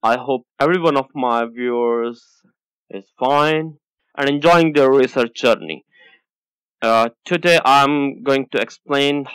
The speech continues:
how to create a M D M file in Hierarchical Linear Modeling seven, H L M seven software to analyze, uh, the nested data. This video, uh, will explain the basic file configuration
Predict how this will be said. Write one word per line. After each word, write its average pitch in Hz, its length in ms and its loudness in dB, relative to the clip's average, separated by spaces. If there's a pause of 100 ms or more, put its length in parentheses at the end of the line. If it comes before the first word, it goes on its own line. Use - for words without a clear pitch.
how 190 160 0
to 190 100 -8
create 139 580 0
a 131 220 2
M 156 300 0
D 135 180 0
M 120 220 -2
file 127 560 2
in 101 400 -6
Hierarchical 120 920 0
Linear 110 360 -2
Modeling 113 500 -4
seven, 135 560 0 (100)
H 123 200 -4
L 117 100 2
M 113 180 -2
seven 113 360 -2
software 139 560 -2 (720)
to 135 100 0
analyze, 127 640 0 (120)
uh, 110 280 0
the 110 160 -6
nested 123 560 -6
data. 120 360 -2 (280)
This 139 200 -2
video, 202 680 2
uh, 127 220 0
will 135 200 0
explain 156 840 -4 (400)
the 123 120 -4
basic 165 520 0 (220)
file 151 280 4
configuration 147 1000 -2